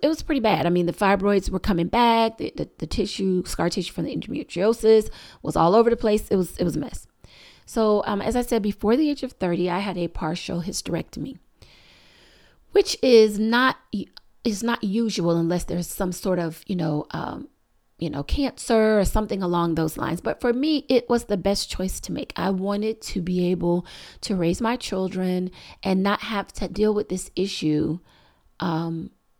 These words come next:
that for me, it, it just wasn't important enough to keep those reproductive organs. It just wasn't. And so that was the choice that I made.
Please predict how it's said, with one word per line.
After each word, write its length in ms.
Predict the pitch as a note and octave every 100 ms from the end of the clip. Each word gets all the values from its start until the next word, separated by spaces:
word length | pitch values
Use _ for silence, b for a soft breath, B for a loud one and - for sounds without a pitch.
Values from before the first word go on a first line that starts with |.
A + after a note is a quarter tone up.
| _ -
that 360 | F3+ F#3+ - -
for 180 | G3
me, 640 | F#3+ G#3+ B3+ G3 E3 F3+ -
it, 240 | F#3 -
it 120 | - -
just 240 | G3+ -
wasn't 320 | G#3+ G3+ F#3+
important 520 | F3 - G3 - F#3+
enough 380 | F3 E3+ E3+ -
to 100 | -
keep 540 | - - A3+ - _ b b b b -
those 300 | F3+ F#3 F#3
reproductive 580 | F3+ - - D#3 D3 -
organs. 320 | D#3 E3 D#3
It 60 |
just 220 | - E3+ -
wasn't. 340 | D3 - - _ - b b b b b
And 160 | F3 E3
so 240 | - F3+
that 340 | E3+ G3+ A#3+ -
was 180 | C4+
the 120 | - F#3+
choice 380 | - F#3 E3+
that 180 | - E3
I 160 | D3+ D#3+
made. 480 | D#3 B3+ C#4 -